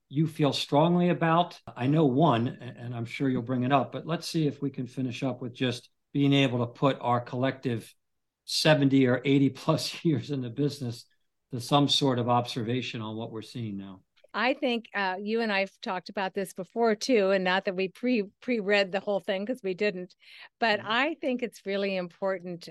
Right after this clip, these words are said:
Speaker 2: um, to get back to normal. And I, whatever the new normal is, I'm not,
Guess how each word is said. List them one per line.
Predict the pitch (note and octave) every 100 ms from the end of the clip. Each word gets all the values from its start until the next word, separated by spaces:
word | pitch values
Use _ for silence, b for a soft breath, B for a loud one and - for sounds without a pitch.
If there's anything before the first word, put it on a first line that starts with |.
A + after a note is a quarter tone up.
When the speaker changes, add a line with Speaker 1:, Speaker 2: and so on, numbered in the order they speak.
| -
Speaker 2:
um, | F3+ E3 E3+ E3+ B B B B -
to | - A#3 G#3+ G#3+ G#3 G3+ G3 G3+
get | B3+ B3
back | G#3 G3
to | -
normal. | G3 E3+ D#3+ D#3 D#3+ - b b b -
And | G#3+ G#3 G#3 -
I, | G#3 -
whatever | A3 A#3 F4 F#4+ C4
the | G3+
new | G3 F#3+
normal | F3+ F3 F3 E3+
is, | E3+ E3 G3
I'm | G3+ A3
not, | A#3 A3